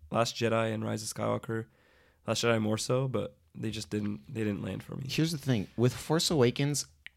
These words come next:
Speaker 2: seeing that in the theater, and at the time, there was so much expectation put on it because it was, like, Disney's first crack at Star Wars, and it was like, "Oh, God, are they gonna be able to do this?"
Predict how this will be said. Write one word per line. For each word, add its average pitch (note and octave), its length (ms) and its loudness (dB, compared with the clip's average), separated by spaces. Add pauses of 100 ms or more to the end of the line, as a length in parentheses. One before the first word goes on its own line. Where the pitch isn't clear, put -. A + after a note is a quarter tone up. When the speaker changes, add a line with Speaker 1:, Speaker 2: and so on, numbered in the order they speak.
(340)
Speaker 2:
seeing D3 440 4
that C#3+ 220 4
in B2 80 4
the A#2 80 4
theater, A2 360 2
and G#2 100 2
at A2 140 4
the A2+ 60 2
time, G2+ 460 -2
there A2+ 140 6
was A2 180 4
so A2 480 6
much A2 380 2
expectation F#2+ 840 2
put G2+ 200 2
on G#2 180 4
it A2+ 240 0
because F#2+ 260 -2
it E2+ 60 4
was, F2 120 0
like, F2 200 0
Disney's F2+ 380 2
first - 300 0
crack F#2+ 300 2
at - 80 -8
Star F#2 240 4
Wars, F#2+ 140 4
and D#2+ 80 -2
it D2+ 40 -2
was C#2+ 100 -6
like, D2+ 120 -4
"Oh, D#2+ 140 -2
God, F#2+ 380 0
are D2+ 60 0
they D#2 100 0
gonna E2 140 0
be E2+ 100 4
able E2+ 140 2
to F2+ 60 2
do F2+ 140 2
this?" A2 180 4